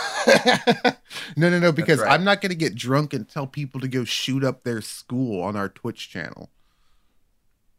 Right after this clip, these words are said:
Speaker 2: Is that a thing that happened?
Speaker 1: Yeah, yeah, the weird beard guy with the fucking glasses in, like, twenty or whenever Donald Trump got elected, they were doing a, a, a side broad-, they were, you know, they were broadcasting their reaction to the election.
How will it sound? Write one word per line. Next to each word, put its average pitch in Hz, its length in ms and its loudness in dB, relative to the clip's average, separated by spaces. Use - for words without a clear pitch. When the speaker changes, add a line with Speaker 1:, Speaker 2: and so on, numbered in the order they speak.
Speaker 2:
Is 127 100 -6
that 233 120 2
a - 60 -6
thing 156 300 -6
that 143 120 -6
happened? 123 420 -6
Speaker 1:
Yeah, 240 240 6
yeah, 190 220 4
the 143 160 2
weird 160 560 0
beard 151 340 2
guy 170 260 4
with 196 160 -2
the 123 100 0
fucking 147 400 0
glasses 139 680 2
in, 123 200 -2
like, 120 340 0
twenty 156 580 -2
or 151 120 6
whenever 170 360 4
Donald 156 320 2
Trump 170 220 -2
got 170 120 4
elected, 170 360 0
they 123 100 0
were 127 120 0
doing 135 340 -2
a, 117 260 0
a, 104 320 -2
a 110 160 -2
side 127 480 0
broad-, 139 320 2
they 110 100 -6
were, 101 80 -8
you 104 60 -8
know, 98 100 -8
they 98 120 -6
were 92 60 -6
broadcasting 117 720 -4
their 110 100 -6
reaction 110 480 -4
to - 120 -20
the 101 100 -6
election. 104 460 -4